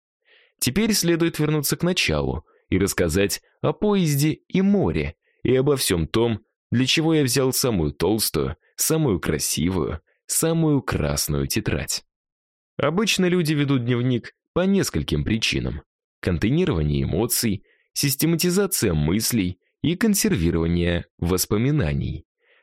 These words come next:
Так как я с гордостью могу назвать себя среднестатистическим человеком, я преследую все три цели. Мне бы хотелось сохранить этот день в памяти. Я постараюсь описать его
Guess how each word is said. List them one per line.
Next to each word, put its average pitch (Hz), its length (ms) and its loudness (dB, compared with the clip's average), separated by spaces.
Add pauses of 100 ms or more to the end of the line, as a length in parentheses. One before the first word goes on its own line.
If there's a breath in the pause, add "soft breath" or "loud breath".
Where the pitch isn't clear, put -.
(140 soft breath)
Так 196 160 0
как 185 200 -2
я 180 120 2
с 160 60 -2
гордостью 80 540 -2
могу 80 220 0
назвать 82 360 0
себя 85 340 0 (240 soft breath)
среднестатистическим 165 1200 -2
человеком, 78 640 -2 (300)
я 107 260 2
преследую 107 800 0 (140 soft breath)
все - 320 0
три 85 280 -2
цели. - 560 -2 (360)
Мне 185 260 2
бы 180 120 0
хотелось 151 600 0 (120)
сохранить 190 640 0
этот 80 220 0
день 85 180 2
в - 100 -10
памяти. 71 540 -2 (460)
Я 95 220 2
постараюсь 101 640 0
описать 139 520 -2
его 76 240 -2